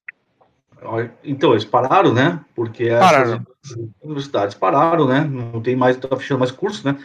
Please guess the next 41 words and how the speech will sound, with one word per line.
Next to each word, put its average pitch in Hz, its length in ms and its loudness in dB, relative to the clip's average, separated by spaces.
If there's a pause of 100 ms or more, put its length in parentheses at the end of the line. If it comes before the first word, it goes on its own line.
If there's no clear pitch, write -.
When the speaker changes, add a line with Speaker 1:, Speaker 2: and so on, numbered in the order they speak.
(360)
Speaker 1:
Eu 147 120 0
mesmo 170 220 4
tô 151 120 -4
matriculado 147 540 2
em 156 60 4
uma 156 180 4
delas, 139 560 4
ah, 135 120 0
não 135 200 -4
dessas 151 340 0
aí, 147 160 2
né? 135 160 -2
Tô 120 160 -12
matriculado 127 580 -8
no 127 60 -10
curso 135 200 -12
da 131 80 -2
E 131 100 0
S 131 120 -2
P - 180 -6
M 175 220 -2 (760)
e 311 240 4
parou, 170 440 4
né? 151 320 0 (240)
Foi, 120 680 -2 (320)
não, 135 180 -8
não 139 180 -6
prosseguiu, 147 460 -2
né? 139 260 0 (720)
Speaker 2:
Hum. 120 300 -14 (480)
Agora, 160 580 6
então 175 240 2
não 208 100 -2
sobrou 175 260 0
ninguém, 220 300 2
né? 147 120 0
Porque - 160 -6
a - 20 -2
gente 180 180 -6
falou 160 280 0
que 156 300 -6